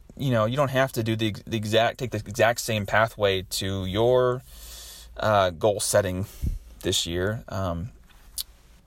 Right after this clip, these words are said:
but just take time and, and really seek the Lord and go after him. Go after God. Don't go after the goals or the resolutions. Go after God's heart. Just pray and, and pour out, you know?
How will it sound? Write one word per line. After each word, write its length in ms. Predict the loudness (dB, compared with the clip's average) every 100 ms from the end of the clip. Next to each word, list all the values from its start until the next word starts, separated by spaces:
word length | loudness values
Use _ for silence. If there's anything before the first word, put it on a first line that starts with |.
| -4
but 120 | -2
just 160 | -2 -2
take 220 | 0 0 -2 -20 -20 -16
time 460 | -4 0 2 0 -2
and, 180 | -4 -2
and 120 | -2
really 180 | 0 0
seek 280 | -2 -6 -4
the 100 | -2
Lord 340 | 0 0 0
and 340 | -2 -4 -4 0
go 200 | 2 4
after 340 | 2 -2 -10
him. 320 | -12 -12 -10 0
Go 160 | 4
after 260 | 4 2 -2
God. 480 | 2 2 0 -4 -8 -20 -20 -20 -16 -6
Don't 100 | 2
go 140 | 6
after 220 | 4 2 -4
the 80 |
goals 260 | 0 0 0
or 60 | 0
the 60 |
resolutions. 420 | -2 -2 -4 -6
Go 160 | -4 -4
after 180 | -4 -4
God's 320 | -4 -4 -4
heart. 260 | -6 -8 -8 _ _ _ _ _ _ _ _ _ _ _ _ _ -10
Just 180 | -10
pray 460 | -6 0 0 0 -4
and, 200 | -6 -6
and 160 | -6 -8
pour 280 | -4 0
out, 260 | 2 2 0 -6
you 100 | -2
know? 300 | -2 -2